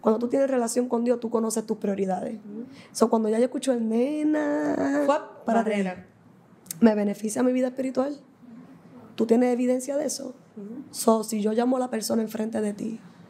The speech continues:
Speaker 1: ¿estás dispuesta a
Speaker 2: Sí.
Speaker 1: decirlo igual? La misma versión.
Speaker 2: Ujú.
Speaker 1: No, pues entonces
Speaker 2: Guardas tu corazón y das una enseñanza
Speaker 1: Ujú.
Speaker 2: cuando pones los límites.
Speaker 1: Ahora,
Speaker 2: No me vengas a hablar de eso.
Speaker 1: no solo la enseñanza, sino también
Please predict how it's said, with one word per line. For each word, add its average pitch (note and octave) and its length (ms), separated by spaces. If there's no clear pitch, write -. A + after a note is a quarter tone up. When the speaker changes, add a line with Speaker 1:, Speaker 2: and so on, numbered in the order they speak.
Speaker 1:
¿estás G#3 200
dispuesta A3 360
a A3 40
Speaker 2:
Sí. G#3 40
Speaker 1:
decirlo G#3+ 300
igual? G3+ 360
La G#3+ 120
misma A3+ 240
versión. G#3 440
Speaker 2:
Ujú. G#3+ 420
Speaker 1:
No, C4 300
pues - 60
entonces F#3+ 400
Speaker 2:
Guardas A3 360
tu C4+ 120
corazón B3+ 500
y A#3+ 120
das G3+ 160
una A3 140
enseñanza F3+ 680
Speaker 1:
Ujú. A#3 260
Speaker 2:
cuando F#3 260
pones F#3+ 280
los G3 160
límites. F3+ 280
Speaker 1:
Ahora, G#3 240
Speaker 2:
No G3 80
me G#3+ 140
vengas G#3 200
a G3+ 60
hablar F#3 220
de F3+ 80
eso. B3+ 100
Speaker 1:
no B3+ 220
solo E4 200
la D#4 100
enseñanza, D#4 500
sino A#3 200
también B3 580